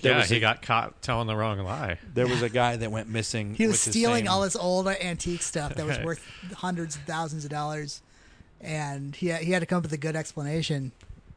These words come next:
Speaker 1: I don't know. Whatever. Time slips to me. I'm like, "Oh, that," you know, I,
Speaker 3: I, maybe
Speaker 1: that
Speaker 3: like the
Speaker 1: seems
Speaker 3: Philadelphia
Speaker 1: like it
Speaker 3: experiment.
Speaker 1: could happen.
Speaker 3: Sorry, like
Speaker 1: Yeah,
Speaker 3: the
Speaker 1: yeah.
Speaker 3: Philadelphia experiment, like, those people could reappear somewhere.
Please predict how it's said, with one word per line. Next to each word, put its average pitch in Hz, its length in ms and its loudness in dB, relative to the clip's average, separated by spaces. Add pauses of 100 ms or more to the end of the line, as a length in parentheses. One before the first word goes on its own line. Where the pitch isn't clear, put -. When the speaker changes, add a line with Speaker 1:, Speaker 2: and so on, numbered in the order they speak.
(1400)
Speaker 1:
I 151 100 8
don't 127 100 4
know. 110 120 -2
Whatever. 131 380 6
Time 180 260 4
slips - 260 0
to 156 80 2
me. 147 180 4
I'm 135 140 4
like, 127 200 2
"Oh, 156 240 4
that," 147 180 2 (200)
you 165 120 2
know, 147 200 6
I, 156 220 2 (240)
Speaker 3:
I, 240 240 4
maybe 240 160 0
Speaker 1:
that - 140 6
Speaker 3:
like 240 100 2
the 170 80 2
Speaker 1:
seems 151 80 2
Speaker 3:
Philadelphia 196 460 0
Speaker 1:
like 190 80 -4
it - 40 -8
Speaker 3:
experiment. 214 380 0
Speaker 1:
could 117 80 0
happen. 107 480 0 (1120)
Speaker 3:
Sorry, 143 320 -6
like 180 100 0
Speaker 1:
Yeah, 135 80 6
Speaker 3:
the 131 60 4
Speaker 1:
yeah. 127 160 4
Speaker 3:
Philadelphia 160 340 0
experiment, 185 500 -2
like, 143 200 -10 (180)
those 147 200 -6
people 160 240 -8
could 160 180 -8 (200)
reappear 170 400 -2
somewhere. 175 420 -6